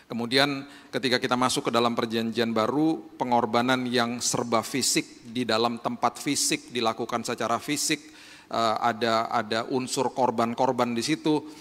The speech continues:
ada kambing, domba, eh, burung, eh, eh, tekukur, dan kemudian yang, yang paling level paling tinggi itu ada sapi dan lain sebagainya. Itu akhirnya digantikan dengan sebuah ketaatan yang Yesus minta di Perjanjian Baru.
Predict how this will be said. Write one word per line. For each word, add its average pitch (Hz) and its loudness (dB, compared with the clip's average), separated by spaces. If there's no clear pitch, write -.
ada 110 -4
kambing, 127 0
domba, 131 2
eh, 117 -4
burung, 127 0
eh, 110 -4
eh, 110 -8
tekukur, 143 2
dan 117 0
kemudian 123 0
yang, 117 -4
yang - -6
paling 120 0
level 123 -2
paling 120 -2
tinggi 120 -4
itu 123 -6
ada 107 -4
sapi 135 -2
dan 113 0
lain 120 -2
sebagainya. 117 -2
Itu 165 2
akhirnya 151 2
digantikan 135 -2
dengan 120 -4
sebuah 120 -2
ketaatan 117 0
yang 113 -2
Yesus 110 -2
minta 120 2
di 107 -6
Perjanjian 107 -2
Baru. 98 -4